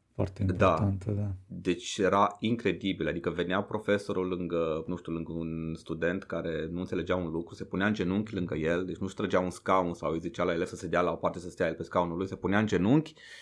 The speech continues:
Speaker 2: și acolo cu mouse-ul în mână și arăta, „Uite, aici faci așa, te duci așa, pac, pac, pac.” Ieșea la țigară cu noi,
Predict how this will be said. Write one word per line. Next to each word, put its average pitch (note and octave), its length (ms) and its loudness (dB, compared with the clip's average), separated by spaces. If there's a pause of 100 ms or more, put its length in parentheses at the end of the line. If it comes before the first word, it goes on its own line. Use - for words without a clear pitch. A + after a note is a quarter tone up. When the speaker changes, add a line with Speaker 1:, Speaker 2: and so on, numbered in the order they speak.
(400)
Speaker 2:
și - 80 -6
acolo A2+ 300 6
cu - 180 -2
mouse-ul A2 400 4
în A2+ 60 0
mână E3 280 2
și C#3 180 2
arăta, B2+ 320 6
„Uite, G#2+ 280 2
aici G#2 280 0
faci G2 260 2
așa, D3 340 2
te C#3+ 120 -2
duci F#2+ 280 -6
așa, G#2 220 -4 (100)
pac, A#2 280 -2
pac, - 200 -8
pac.” - 320 4 (420)
Ieșea - 220 0
la A2+ 100 10
țigară A2+ 380 4
cu - 160 -6
noi, C#3 580 2